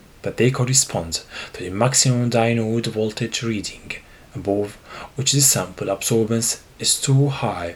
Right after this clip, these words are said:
for sufficient light to penetrate. Above this value, the apparent C D signal and the intensity of the unpolarized light signal that emerges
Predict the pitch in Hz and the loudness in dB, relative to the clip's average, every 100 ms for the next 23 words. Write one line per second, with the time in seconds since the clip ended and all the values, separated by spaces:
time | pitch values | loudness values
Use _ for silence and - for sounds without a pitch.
0 | - - - 135 - 113 - 87 104 98 | -12 -4 -2 -2 -2 -4 -4 -6 -2 -2
1 | 101 101 - - 107 - 90 87 - - | -2 -6 -6 -6 -2 0 0 -4 -8 -10
2 | - - - - - - - - - - | -16 -20 -20 -20 -20 -20 -14 -12 -8 4
3 | 131 170 165 185 - - 135 95 92 110 | 10 10 10 6 4 4 4 2 -2 -4
4 | 135 - 113 - 127 123 127 135 127 120 | -8 -4 -4 2 2 4 2 2 2 2
5 | 127 120 135 117 85 85 - - - - | 2 4 2 0 -4 -12 -14 -14 -12 -6
6 | 101 98 95 113 120 127 - 120 107 - | -4 -4 0 2 2 2 2 0 0 -4
7 | 107 - 147 139 143 139 123 123 - 127 | -4 2 2 4 4 4 4 2 0 0
8 | 113 113 - - 104 87 85 - - 90 | 0 0 -2 -4 -6 -8 -12 -14 -12 -2
9 | 101 107 107 110 - | 2 2 2 2 0